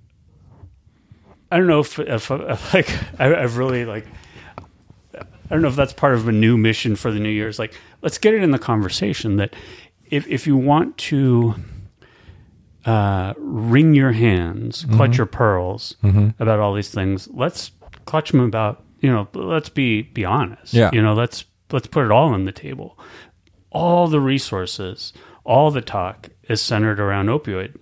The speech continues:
Speaker 1: deaths. And I'm not saying they're not important, not at
Speaker 2: Mm-hmm.
Speaker 1: all, but we
Speaker 2: Mm-hmm.
Speaker 1: can care more about more than more. We can care about more than one thing at a time.
Speaker 2: Yeah.
Speaker 1: And if we're gonna care, let's, let's also elevate the one that's doing the most damage.
Speaker 2: Yeah.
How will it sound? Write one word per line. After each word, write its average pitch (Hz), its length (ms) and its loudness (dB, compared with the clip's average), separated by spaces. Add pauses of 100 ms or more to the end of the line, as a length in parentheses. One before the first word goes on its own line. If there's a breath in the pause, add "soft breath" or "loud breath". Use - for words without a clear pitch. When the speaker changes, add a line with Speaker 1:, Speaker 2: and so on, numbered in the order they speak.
(140)
Speaker 1:
deaths. 113 260 -6 (840 loud breath)
And 131 120 0
I'm 139 100 4
not 143 200 0
saying 135 380 0 (200)
they're 139 140 0
not 123 220 4
important, 113 420 -4
not 113 180 2
at 104 60 4
Speaker 2:
Mm-hmm. 101 80 0
Speaker 1:
all, 95 140 -2
but 104 100 -6
we 101 100 -4
Speaker 2:
Mm-hmm. 104 60 0
Speaker 1:
can 120 200 4
care 113 180 0
more 98 200 -2
about 92 260 -8 (840)
more 127 240 2
than 113 220 2
more. 107 240 2 (140)
We 123 100 0
can 113 100 -4
care 165 220 2
about 139 220 2
more 123 160 0
than 110 100 2
one 117 160 2
thing 127 180 2
at 127 60 2
a 135 100 0
time. 104 440 -10 (100)
Speaker 2:
Yeah. 180 160 6 (880 loud breath)
Speaker 1:
And 123 100 2
if 135 120 0
we're 147 80 2
gonna 131 180 2
care, 127 300 0
let's, - 380 -6 (180)
let's 123 240 -4 (760)
also 131 440 2
elevate 117 500 0
the 104 80 -4
one 98 200 0
that's 113 180 -6
doing 98 240 -2
the 92 40 0
most 92 240 -4
damage. 123 360 0
Speaker 2:
Yeah. 113 220 4